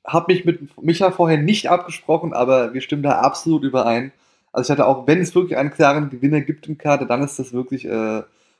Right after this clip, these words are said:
unsere Torwartposition. Gerade auch, weil der Kon-, Kontrast zur letzten Saison da umso größer war dementsprechend. Das war ja letzte Saison lange Zeit unsere, äh, Nummer eins Wackelposition und die es am meisten zu beklagen, Schrägstrich bemitleiden gab. Und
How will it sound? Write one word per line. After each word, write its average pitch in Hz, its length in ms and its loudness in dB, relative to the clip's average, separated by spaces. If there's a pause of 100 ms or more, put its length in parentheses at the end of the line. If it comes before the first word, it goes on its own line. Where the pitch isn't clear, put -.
unsere 135 300 -2
Torwartposition. 127 960 -2 (360)
Gerade 139 500 4
auch, 135 120 0
weil 135 100 4
der 135 120 4
Kon-, 139 280 -2 (220)
Kontrast - 540 -2 (100)
zur - 160 -4
letzten - 300 -2
Saison 117 240 2
da 117 80 2
umso 131 240 -2
größer 131 340 2
war 110 120 0
dementsprechend. 110 600 -8
Das 110 140 -14
war 107 300 -6 (420)
ja 127 60 4
letzte 143 280 2
Saison 135 240 4
lange 156 240 4
Zeit 147 320 2
unsere, 127 800 0
äh, - 20 -20 (260)
Nummer 143 260 4
eins 147 260 2
Wackelposition 123 840 -2 (560)
und 123 220 -8
die 135 40 -2
es 139 80 -2
am 135 120 4
meisten 135 460 2
zu 139 120 -10
beklagen, 139 460 4
Schrägstrich - 480 -8
bemitleiden 127 520 -2
gab. 117 300 2
Und - 340 -12